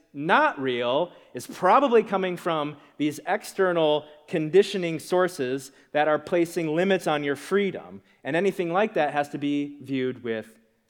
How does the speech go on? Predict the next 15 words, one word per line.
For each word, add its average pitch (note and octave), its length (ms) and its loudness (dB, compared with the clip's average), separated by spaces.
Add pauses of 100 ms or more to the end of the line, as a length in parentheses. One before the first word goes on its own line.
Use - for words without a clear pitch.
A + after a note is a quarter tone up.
(120)
suspicion. - 840 -6 (1080)
Okay, C3 360 -6
and B2+ 80 -12
so C#3+ 420 0 (400)
what C3+ 220 0
happens G#3+ 500 0
here D#4 360 2
then, A2+ 480 -6 (400)
especially A3+ 460 -2
when F3+ 100 0
it E3 120 -4
comes E3 260 -6
to D3+ 140 -6
spiritual C4 640 -6
duties B2 640 -6